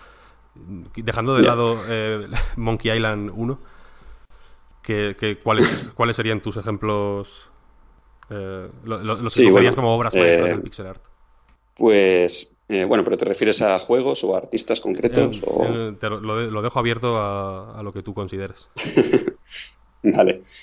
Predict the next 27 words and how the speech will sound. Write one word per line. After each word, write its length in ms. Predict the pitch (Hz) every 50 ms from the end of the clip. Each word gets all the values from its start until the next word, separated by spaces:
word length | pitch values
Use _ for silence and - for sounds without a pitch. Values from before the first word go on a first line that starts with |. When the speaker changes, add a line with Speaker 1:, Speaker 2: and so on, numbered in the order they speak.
| - - _ _ _ _ _ _ _
Speaker 2:
Eh, 360 | - 107 95 90 90 87 85 95
bueno, 200 | 110 107 90 87
como 140 | - - 92
artistas, 680 | 80 - - 107 - - - 110 110 - - - - _
pues, 720 | - 98 95 - 90 87 85 - - - - - - - _ _ -
a 80 | 95
ver, 180 | 98 87 - -
por 120 | - -
fuerza 360 | - - 104 92 - - 110 107
tengo 220 | 95 95 92 85
que 80 | 95 92
poner 220 | - 92 87 87
a 60 | 85 85
Mark 160 | 87 85 -
Ferrari 400 | - - - 92 90 92 104 107
porque 640 | 104 - - 98 90 92 90 87 87 85 80 82 -
creo 240 | - 92 92 90 87
que 100 | 87 -
es 420 | - - - - - - - - -
seguramente 480 | - - - 98 95 - - - - 104
el 60 | 92 85
mejor 300 | 85 - - - - -
pixel 340 | - - - - - 90 87
artist 480 | 87 - - 90 90 87 - - - -
que 80 | -
existe. 480 | - - - - - - - 123 - - _ _ _ _ _ _ _ -
Eh, 520 | 107 95 85 85 85 82 - 82 82 82